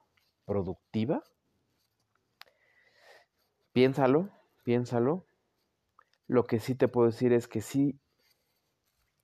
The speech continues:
el uso de tenis hace que se fomente un ambiente laboral más relajado y amigable. Ahora, esto no quiere decir que sea malo, pero tampoco quiere decir que sea bueno.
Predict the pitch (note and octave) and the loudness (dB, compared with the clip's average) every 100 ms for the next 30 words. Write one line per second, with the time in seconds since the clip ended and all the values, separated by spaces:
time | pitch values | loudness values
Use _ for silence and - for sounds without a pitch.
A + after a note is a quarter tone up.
0 | _ _ _ _ _ _ - A#2+ C3+ C3 | _ _ _ _ _ _ -2 0 0 0
1 | C#3+ B2+ - A#2+ B2 B2+ - B2+ C#3+ C3 | 0 0 0 0 0 -4 -4 -2 -2 -4
2 | A2 G#2+ - G#2+ A#2 B2+ A#2 - A#2+ A#2 | -6 -8 -8 -6 -4 -4 -4 -4 -4 -4
3 | G#2+ A2 A2 A2 A2+ G#2 F#2 F#2+ G2+ A2+ | -4 -4 -4 -2 0 0 0 0 2 0
4 | - A2 A2 A2+ A#2 G#2+ F2 G#2 G2+ G2+ | -2 -4 -2 -2 -2 -4 -4 -6 -4 -4
5 | F2+ F2 F2 E2+ E2+ D#2+ - - - G2 | -6 -8 -10 -10 -6 -6 -8 -16 -8 -4
6 | G#2+ - B2+ - A2+ F#2+ G#2+ F#2+ G2 - | -4 -6 -10 -4 -2 -2 -6 -12 -12 -10
7 | F#2 F#2+ F#2+ G2 F2 - E2+ D#2+ D#2+ - | -10 -4 -4 -4 -8 -10 -8 -8 -12 -16
8 | - - D#2+ D2+ E2 - E2+ _ _ - | -16 -14 -12 -12 -14 -20 -20 _ _ -18
9 | E2+ E2 - | -14 -14 -16